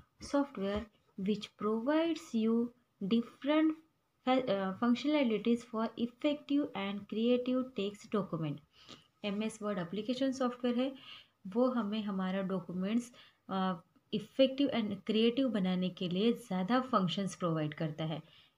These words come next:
It is used for word processing। We can create letters,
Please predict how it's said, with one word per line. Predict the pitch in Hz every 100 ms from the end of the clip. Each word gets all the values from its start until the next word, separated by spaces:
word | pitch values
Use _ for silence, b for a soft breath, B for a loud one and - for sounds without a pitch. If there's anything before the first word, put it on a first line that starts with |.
| -
It | 247 277
is | 302 294 240 208
used | 233 285 277 -
for | 220 208 160 151
word | 185 226 226
processing। | 254 254 262 262 285 311 b b _ 202
We | 196 285 302 -
can | 277 254 240 190
create | 202 202 -
letters, | 180 180 175 233 285